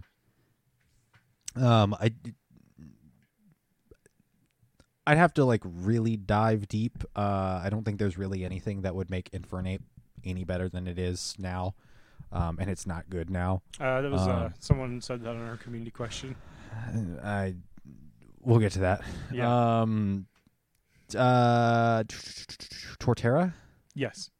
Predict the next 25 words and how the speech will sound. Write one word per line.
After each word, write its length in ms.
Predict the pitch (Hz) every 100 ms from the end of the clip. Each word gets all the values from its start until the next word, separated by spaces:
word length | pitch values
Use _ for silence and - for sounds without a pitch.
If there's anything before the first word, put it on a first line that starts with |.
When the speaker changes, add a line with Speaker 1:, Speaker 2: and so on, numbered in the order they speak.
| _
Speaker 1:
Um, 920 | - 95 98 95 95 92 92 92 92 - - -
Torterra 760 | 131 123 - 160 160 160 156
Speaker 2:
Needs 240 | 135 135 120
Bullet 280 | 120 110 -
Seed. 240 | 107 101 _ _ -
Speaker 1:
It 180 | 127 -
needs 260 | 135 147 123
Bullet 240 | 135 139
Seed. 480 | - 151 147 143 120
There's, 360 | 127 120 -
there's 180 | - 120
some 180 | - 131
tweaking 540 | - 113 131 123 123 123
that 160 | 117
can 320 | 127 117 120
happen 600 | 110 120 117 120 120 120 - _ -
that 180 | 113 - -
would 180 | 120 110
make 200 | 117 110
Torterra 440 | - 113 117 110 107
play 380 | 120 110 110
a 80 | 104
little 180 | 110 110
bit 140 | 110
better. 300 | 110 117 117